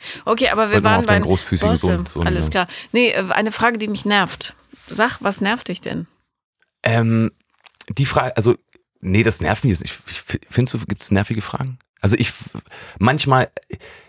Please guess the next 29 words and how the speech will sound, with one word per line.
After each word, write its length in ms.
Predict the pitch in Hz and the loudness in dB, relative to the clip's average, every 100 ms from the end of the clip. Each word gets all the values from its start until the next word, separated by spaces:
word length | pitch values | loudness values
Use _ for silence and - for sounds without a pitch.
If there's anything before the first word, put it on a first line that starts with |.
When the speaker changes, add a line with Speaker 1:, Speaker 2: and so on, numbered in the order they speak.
| _ - | _ -4
Speaker 2:
ich 140 | - | 0
find 160 | 143 131 | 2 2
dann 100 | 104 | 2
eben 160 | 110 | 2
schon, 340 | - 131 131 - | 2 2 2 0
dass, 360 | 101 - - _ - | -2 -2 -6 _ -8
ähm, 420 | 90 95 98 95 - _ _ _ - | -6 -2 -2 -4 -8 _ _ _ -6
dass 240 | 101 - | -4 -4
gerade 380 | - 87 104 123 | -4 -2 0 0
jetzt 340 | 110 110 - - | 2 0 -2 -4
so 320 | 101 95 90 | -2 -2 -2
meine 220 | 98 98 | 0 2
letzte 360 | 90 110 - 104 | 2 2 2 0
Interviewrunde, 680 | 127 123 110 107 127 139 127 | 0 0 0 0 0 0 0
die 160 | 101 | 0
war 120 | 104 | 0
schon 240 | 104 107 101 | 0 0 0
manchmal 320 | 107 110 98 | -2 -2 -2
so 60 | 95 | -2
ein 60 | |
bisschen 220 | 95 - - | -4 -6 -4
grenzwertig, 540 | - 127 - 107 95 | 0 0 0 -2 0
weil, 260 | 92 98 - | 0 0 0
weil 100 | 95 | 0
man 120 | 95 | 0
so 80 | 87 | -2
das 180 | 92 | -4
Gefühl 320 | - - 101 104 | -4 -4 0 0
hatte, 320 | - 95 | 4 4